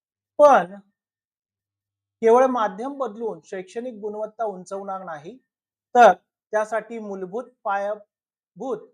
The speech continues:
सुधारणांचा, त्यासाठी मूलभूत पायाभूत सुधारणांचा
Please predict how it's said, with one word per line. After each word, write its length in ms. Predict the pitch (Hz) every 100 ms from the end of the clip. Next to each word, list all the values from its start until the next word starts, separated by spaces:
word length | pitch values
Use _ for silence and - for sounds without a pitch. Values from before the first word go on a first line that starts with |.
| _ _ _ _
सुधारणांचा, 680 | 196 208 220 233 214 208 196 135 _ _ _ _ _ _ _ _ _ _ _ _ _ _ _ _ _ _ _ -
त्यासाठी 640 | 226 262 262 247 247 262
मूलभूत 540 | 196 202 208 196 254 247
पायाभूत 460 | - 202 208 202 190 - _
सुधारणांचा 760 | - 175 190 220 190 185 190